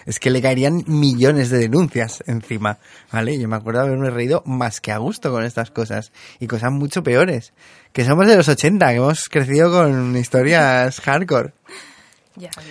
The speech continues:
Speaker 1: Pero mira, es como si el humor absurdo de Chiquito de la Calzada fuera un punto de inflexión en, a partir del cual no puedes ofender.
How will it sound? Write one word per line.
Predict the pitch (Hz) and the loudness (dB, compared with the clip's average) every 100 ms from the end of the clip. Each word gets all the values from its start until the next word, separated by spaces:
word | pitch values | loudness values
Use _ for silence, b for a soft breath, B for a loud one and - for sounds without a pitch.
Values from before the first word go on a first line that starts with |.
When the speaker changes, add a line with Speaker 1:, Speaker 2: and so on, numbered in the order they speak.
| B B - | B B -4
Speaker 1:
Pero | 127 120 | -2 -2
mira, | 160 135 113 - | -2 -4 -6 -14
es | 120 | -6
como | 190 180 | -4 -2
si | 190 151 | -2 0
el | 131 | 0
humor | 127 147 196 | 0 0 0
absurdo | - 190 175 147 | -2 -4 -2 -2
de | 131 | -4
Chiquito | - 135 147 190 | -6 -12 -6 -4
de | 139 | -2
la | 123 | -2
Calzada | 110 107 135 190 | -4 -4 -4 -4
fuera | - 143 135 117 110 - B B - | -4 -4 -2 -2 -4 -8 B B -6
un | 143 | 0
punto | 185 175 | 0 2
de | 165 | 2
inflexión | 135 120 127 - 151 196 180 | 2 0 -4 2 2 2 0
en, | 123 | 0
a | 117 120 | 0 0
partir | 131 - 202 | 0 0 0
del | 170 139 | 2 2
cual | 151 170 233 - B B - | 4 4 2 -4 B B -2
no | 151 160 | 0 2
puedes | 151 139 127 | 4 2 0
ofender. | 127 - 117 117 107 | -2 -2 -2 0 -2